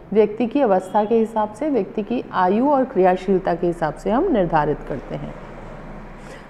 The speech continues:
जैसे दोपहर का भोजन है, बिल्कुल उसी प्रकार से रात्रि का भोजन भी होगा, लेकिन, अ, यहाँ पे, वहाँ दोपहर में हमने दही ली थी, तो रात में दही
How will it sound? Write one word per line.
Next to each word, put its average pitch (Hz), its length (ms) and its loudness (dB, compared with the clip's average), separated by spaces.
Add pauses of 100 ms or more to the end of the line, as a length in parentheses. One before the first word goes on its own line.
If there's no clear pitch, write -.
जैसे 262 300 4
दोपहर 349 340 6
का 349 140 6
भोजन 302 360 6
है, 392 140 4
बिल्कुल 294 300 4
उसी 285 220 4
प्रकार 277 320 4
से 285 120 2
रात्रि 240 360 4
का 294 120 6
भोजन 269 340 6
भी 285 80 4
होगा, 285 240 4
लेकिन, 277 420 4 (560)
अ, 233 160 6
यहाँ 247 320 6
पे, 302 180 2
वहाँ 220 440 2
दोपहर 196 460 4
में 254 100 4
हमने 233 220 2
दही 196 320 4
ली 294 140 4
थी, 311 140 0
तो 302 120 0
रात 180 340 2
में 254 240 0
दही 233 340 2